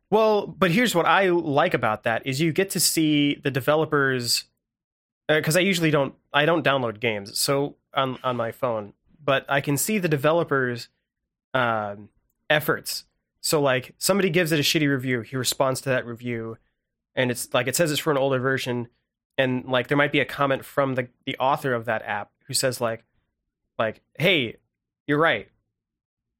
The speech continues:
and then fixes it, right? And then past that, ma-, like,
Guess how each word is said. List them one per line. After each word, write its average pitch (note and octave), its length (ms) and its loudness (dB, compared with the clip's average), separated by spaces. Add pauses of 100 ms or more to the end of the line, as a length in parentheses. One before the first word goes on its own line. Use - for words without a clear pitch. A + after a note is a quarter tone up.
and D#3 140 2
then D3+ 260 2 (460)
fixes G3 320 0
it, A2 140 -6 (540)
right? C#3 280 0 (720)
And D#3+ 100 2
then D3 140 2
past E3+ 360 0
that, C3 200 0
ma-, C#3 200 0
like, C3 260 -4